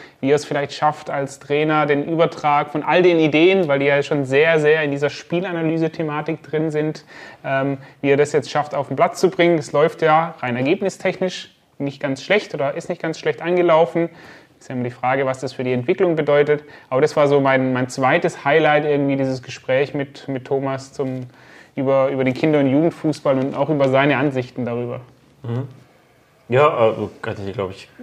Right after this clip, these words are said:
Speaker 2: grundsätzlich recht geben, dass der Austausch generell mit unseren Podcast-Gästen ja immer entspannt ist, so, weil, äh,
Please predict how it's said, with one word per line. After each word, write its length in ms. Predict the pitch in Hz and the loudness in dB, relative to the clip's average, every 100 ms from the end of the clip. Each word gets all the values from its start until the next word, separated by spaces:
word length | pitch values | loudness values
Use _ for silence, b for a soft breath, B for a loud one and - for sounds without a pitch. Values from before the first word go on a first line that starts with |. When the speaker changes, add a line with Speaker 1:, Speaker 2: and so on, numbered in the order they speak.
| 220 | -20
Speaker 2:
grundsätzlich 640 | - 110 101 98 107 95 - | -14 -10 -10 -10 -12 -14 -10
recht 220 | 98 - | -10 -6
geben, 400 | 117 110 110 110 B B B _ | -2 -2 -2 -6 B B B _
dass 160 | 117 - | -12 0
der 140 | 110 | 2
Austausch 380 | 120 120 117 117 | 2 2 0 2
generell 340 | 113 104 120 | -2 4 2
mit 140 | 139 123 | 4 0
unseren 180 | 123 | 0
Podcast-Gästen 680 | 120 - 131 123 123 120 123 | -2 -2 -2 -2 -4 -4 -2
ja 120 | 113 | 0
immer 320 | 113 117 113 - - _ b b b b b _ _ | 0 0 0 -4 -12 _ b b b b b _ _
entspannt 500 | - 113 - 117 135 | -6 -6 0 0 0
ist, 380 | 175 156 - - b b b | -2 -4 -6 -18 b b b
so, 380 | - 113 110 104 | -2 0 0 2
weil, 260 | 107 104 101 | 4 6 4
äh, 1500 | 101 - 82 - - - - _ _ _ _ _ _ - | 0 -4 -8 -12 -18 -20 -20 _ _ _ _ _ _ -20